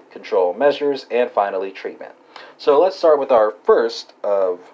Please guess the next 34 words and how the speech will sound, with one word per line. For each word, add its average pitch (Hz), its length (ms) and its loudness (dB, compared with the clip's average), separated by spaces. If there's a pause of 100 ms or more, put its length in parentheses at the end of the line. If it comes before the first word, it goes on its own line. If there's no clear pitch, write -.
(240)
six - 280 -6
categories, 104 640 -2
and 104 80 -14
that's 104 140 -8
going 104 140 -6
to 98 80 -12
be 95 240 -16 (280)
inhalational 117 640 0
anthrax. - 560 -12
What 156 120 0
are 165 40 0
your 147 100 0
clinical 120 280 -4
findings 90 440 -4
here? 73 280 -14 (480)
Um, 131 320 0
first, 208 260 2
you're 151 80 -6
going 135 140 2
to - 60 -12
see 123 160 -10
nonspecific 120 800 -2
fluid-like 123 500 0
illness, 90 480 -6
followed 107 380 0
by 98 160 2
abrupt 123 360 0
onset 113 380 0
of - 140 -10
fever, 151 360 0
chest - 360 -4
pain, 113 180 -10
and 98 140 -14
dyspnea, 92 480 -12